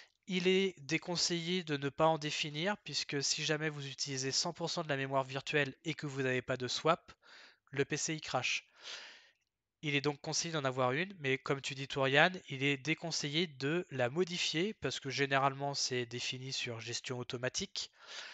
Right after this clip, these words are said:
et ça marche très bien comme ça. Euh, si vous avez seize gigas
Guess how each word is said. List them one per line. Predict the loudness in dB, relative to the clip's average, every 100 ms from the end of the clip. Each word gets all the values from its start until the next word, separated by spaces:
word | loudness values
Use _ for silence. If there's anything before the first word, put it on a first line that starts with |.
| -18 _ _ _ _ _ _
et | -2
ça | 2 2
marche | 2 2 2
très | 0
bien | 0 -2
comme | -2 -2
ça. | -4 -6 -16 -14 -14 -14 -18 _ _ -2
Euh, | 2 4 4 4 4 0
si | -2 -2 -2
vous | -2 2
avez | 2 2 0
seize | 2 2
gigas | 2 -2 4 6 6 2